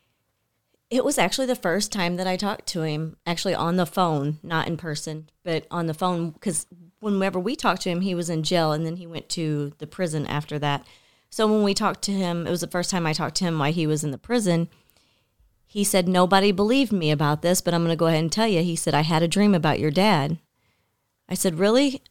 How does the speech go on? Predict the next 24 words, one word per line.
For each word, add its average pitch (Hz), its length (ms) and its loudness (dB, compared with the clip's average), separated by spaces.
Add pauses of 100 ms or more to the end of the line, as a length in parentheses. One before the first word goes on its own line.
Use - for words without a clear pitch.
(140)
I 190 60 -4
said, 196 220 -2
"What, 208 200 4
what 196 220 4
was 214 260 6
it?" 170 180 2
And 185 100 0
he 185 80 2
said, 180 220 2
"He 196 200 2
came 233 320 4
to 208 140 2
me 185 160 4
in 175 80 4
a 170 80 2
dream 180 560 4 (580)
two 269 180 4
days 247 280 8
before 233 320 4
I 196 100 8
was 180 180 4
released 196 480 2
and 185 160 4
said, 170 540 2